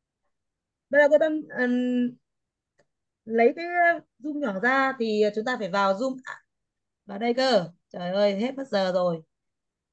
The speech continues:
Và trong phần, à, trang web của Zoom thì mới chia được, mới lấy cái nút ấy ra được. Bình thường trên cái phần, à, mềm Zoom của thầy cô không có background Zoom thì không có đâu. Thì mình lại phải vào Zoom chấm ot ấy,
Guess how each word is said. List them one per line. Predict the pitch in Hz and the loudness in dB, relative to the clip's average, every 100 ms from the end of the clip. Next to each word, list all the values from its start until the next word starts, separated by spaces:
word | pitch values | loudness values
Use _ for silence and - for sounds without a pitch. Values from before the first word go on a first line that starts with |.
| _ | _
Và | 202 220 226 | -6 -2 0
trong | 226 277 | 2 0
phần, | 277 233 233 | 0 -2 -2
à, | 226 | -2
trang | 220 269 | 0 2
web | 302 381 | 2 2
của | 226 | 0
Zoom | 202 285 269 | 0 0 -2
thì | 226 | -4
mới | 214 233 | -4 -4
chia | 277 | -2
được, | 254 247 226 | 0 0 -2
mới | 220 | -4
lấy | 240 247 233 240 | -4 -2 -2 -2
cái | 294 | -4
nút | 339 | -6
ấy | 254 | -4
ra | 277 | -2
được. | 247 202 - _ _ _ _ | 0 0 -2 _ _ _ _
Bình | 226 | -4
thường | 233 240 233 | 0 0 0
trên | 311 285 | 2 2
cái | 269 220 - | 0 -2 -4
phần, | 233 226 220 | -8 -6 -6
à, | 220 220 208 - _ - | -6 -4 -6 -12 _ -2
mềm | 220 | 0
Zoom | 226 277 | 2 2
của | 226 | 2
thầy | 220 | 2
cô | 262 | 2
không | 262 262 | 2 0
có | |
background | 247 339 - 254 247 | -2 -6 -4 -2 0
Zoom | 269 247 | -2 -4
thì | 226 | -4
không | 247 | -4
có | 214 220 | -2 -2
đâu. | 262 254 _ _ _ _ | -4 -10 _ _ _ _
Thì | 208 | -8
mình | 202 202 | -6 -6
lại | - | -4
phải | 196 | -2
vào | 185 196 196 196 | 2 4 4 4
Zoom | 240 240 247 - _ | 2 0 -2 -10 _
chấm | - 214 | -2 -2
ot | 247 311 | 0 0
ấy, | - | 0